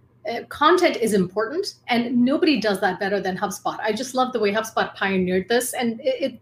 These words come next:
it was almost the first to market ten years ago to talk about, uh, the whole idea of bringing content as a way of marketing. And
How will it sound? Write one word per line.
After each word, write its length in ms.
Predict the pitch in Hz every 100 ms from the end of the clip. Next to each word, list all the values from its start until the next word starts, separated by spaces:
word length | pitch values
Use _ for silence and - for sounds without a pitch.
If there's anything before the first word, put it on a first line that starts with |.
| _
it 100 | 277
was 180 | 254 269
almost 260 | 285 269
the 80 | 233
first 280 | - 226 -
to 60 | 208
market 300 | 202 202 190
ten 220 | 220 202
years 240 | 202 202
ago 260 | 185 185 180 - - _
to 100 | -
talk 300 | 208 - 208
about, 520 | 220 196 185 180 185 -
uh, 200 | 208 190 190 -
the 80 |
whole 240 | 196 262 254
idea 600 | 202 - 190 190 180 180
of 180 | 196 160
bringing 360 | 214 220 208 180
content 460 | - 190 185 185
as 160 | 170 180
a 60 | 185
way 140 | 175
of 100 | 175
marketing. 520 | 170 170 170 160 170 - - - - - -
And 420 | 208 202 202 202